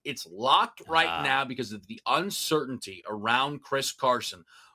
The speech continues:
Speaker 1: But if Carson is a go, Darrell Henderson, Chris Carson, Cooper Kupp,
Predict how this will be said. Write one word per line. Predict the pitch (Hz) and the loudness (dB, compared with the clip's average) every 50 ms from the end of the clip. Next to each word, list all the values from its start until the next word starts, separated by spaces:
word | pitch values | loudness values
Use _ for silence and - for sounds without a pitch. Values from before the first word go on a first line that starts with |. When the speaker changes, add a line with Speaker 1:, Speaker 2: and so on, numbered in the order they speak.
| _ - | _ -8
Speaker 1:
But | 101 101 | -8 -8
if | 101 - - - | -8 -10 -14 -10
Carson | - 147 151 165 208 226 - - 269 254 233 | -2 2 4 4 4 4 4 2 0 0 -2
is | 185 170 185 190 180 160 | 0 0 0 2 2 2
a | 190 175 175 165 | 4 4 2 2
go, | 123 143 135 117 98 80 80 - _ _ _ _ _ _ _ _ 85 82 85 | 2 2 2 2 0 -2 -6 -12 _ _ _ _ _ _ _ _ -20 -2 2
Darrell | 127 123 139 180 226 247 247 233 | 4 6 6 6 6 4 4 4
Henderson, | 202 196 202 196 202 196 190 - - 202 190 196 202 - _ _ _ _ - | 2 0 2 2 0 0 0 0 -2 -4 -4 -6 -8 -14 _ _ _ _ -10
Chris | - - 170 196 196 - | -4 -2 0 0 0 -2
Carson, | - - 175 160 165 160 160 - 170 165 165 160 - | 0 4 4 4 4 2 0 -4 -6 -6 -6 -8 -10
Cooper | _ - 175 180 175 - 165 - | _ -4 -4 -4 -4 -6 -10 -10
Kupp, | - - 160 151 151 - | -4 0 0 0 0 -2